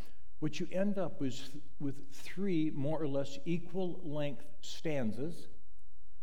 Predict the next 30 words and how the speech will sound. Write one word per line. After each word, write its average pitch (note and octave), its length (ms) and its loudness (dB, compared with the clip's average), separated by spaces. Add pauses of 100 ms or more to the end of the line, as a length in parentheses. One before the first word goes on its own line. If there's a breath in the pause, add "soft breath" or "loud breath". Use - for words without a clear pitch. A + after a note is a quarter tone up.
(280)
all F#3+ 340 2
ending F3 360 2
in D#3 100 2
the D3 80 2
same C3+ 320 0
chorus. - 560 0
Here's F3+ 200 2
the F#3 80 2
chorus D#3+ 380 0
they D3 140 0
end C#3+ 200 0
with. E2 140 0 (760)
"Why C#3 300 2
are G#3+ 120 2
you G3 180 2
downcast, D3 720 0
O G#2 80 0
my F#2+ 160 0
soul? G#2 460 0 (720)
And C#3 200 2
why D3 260 2
are G3+ 80 2
you F3+ 240 2
in E3 100 2
turmoil D3+ 540 0
within C3 380 0
me? F2 220 0 (680)
Hope A3 260 0
in D#3 140 2
God, A2+ 340 -2